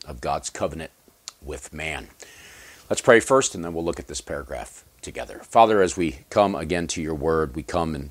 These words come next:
humble reliance upon your Spirit to teach us all of these things. We thank you that you are a God who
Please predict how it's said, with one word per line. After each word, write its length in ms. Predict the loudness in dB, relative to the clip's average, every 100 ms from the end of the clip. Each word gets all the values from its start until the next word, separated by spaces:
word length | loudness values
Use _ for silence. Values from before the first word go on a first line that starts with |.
| -6
humble 260 | -4 -2
reliance 520 | -2 0 2 0 -2
upon 260 | -6 -6 -6
your 140 | -4
Spirit 480 | -2 0 2 2 2
to 100 | -4
teach 320 | -6 -4 -2
us 240 | 0 0 0
all 240 | 0 0
of 140 | -2 -4
these 240 | -2 -2
things. 420 | -2 -4 -2 -4 -4 -20 -20 -20 -16 -12 -12 -14 0
We 80 | 6
thank 300 | 8 8 6
you 80 | 0
that 240 | -2 0
you 100 | 2
are 160 | 2 2
a 60 |
God 280 | 2 2 2
who 280 | 0 -6